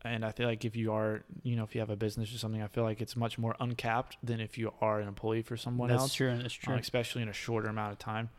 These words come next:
Speaker 1: Uh, you can really scale really fast if you have control.
Speaker 2: Yeah, yeah, yeah.
Speaker 1: Um, so, it, like,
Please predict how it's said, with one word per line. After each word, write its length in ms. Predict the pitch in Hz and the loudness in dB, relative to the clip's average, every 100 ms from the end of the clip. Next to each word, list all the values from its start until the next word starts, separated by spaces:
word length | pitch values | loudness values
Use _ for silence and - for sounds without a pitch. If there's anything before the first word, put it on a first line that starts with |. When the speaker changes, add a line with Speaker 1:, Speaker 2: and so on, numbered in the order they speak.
| - - 113 | -18 -10 -6
Speaker 1:
Uh, 40 | |
you 160 | 107 104 | -6 -4
can 100 | 107 | 0
really 240 | 110 101 | 0 0
scale 640 | - - 107 107 104 101 | -4 -2 0 2 2 0
really 220 | 107 104 101 | -2 -2 -2
fast 420 | - 104 104 - | 0 0 -2 -10
if 100 | - | -10
you 100 | 110 | -8
have 340 | 104 - - - - - | -6 -8 -10 -18 -20 -6
control. 560 | 117 - - 104 110 - - | -2 0 2 2 0 -4 0
Speaker 2:
Yeah, 200 | 107 107 | 4 4
yeah, 120 | 107 | 2
yeah. 240 | 110 101 | 2 0
Speaker 1:
Um, 180 | 101 107 110 | -4 -6 -2
so, 440 | - 117 113 107 - - - - - - _ | 2 4 4 2 -4 -18 -20 -20 -20 -20 _
it, 240 | 147 151 - - | 4 4 -4 4
like, 300 | 143 135 | 6 6